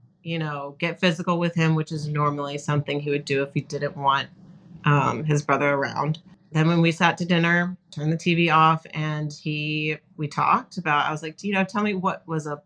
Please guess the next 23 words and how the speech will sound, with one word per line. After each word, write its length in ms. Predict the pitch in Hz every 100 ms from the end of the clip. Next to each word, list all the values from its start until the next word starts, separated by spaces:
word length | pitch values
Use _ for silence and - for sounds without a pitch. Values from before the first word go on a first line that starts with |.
| _
positive 460 | - 214 220 165 160
thing 120 | 151
about, 220 | 135 127
you 60 | 147
know, 120 | 143
what 120 | 147
was 100 | 156
your 100 | 165
favorite 300 | 165 165 156
part 160 | 151 139
of 80 | 139
the 60 |
day?" 340 | 135 - 139 175 _
And 560 | 147 147 147 147 147 147
he 100 | 151
told 180 | 151 143
me 500 | 143 143 143 143 143
he 160 | 143
really 180 | 139 147
loved 280 | - 143 -
P 100 | 156
E 200 | 160 226
today, 640 | 220 214 208 196 190 185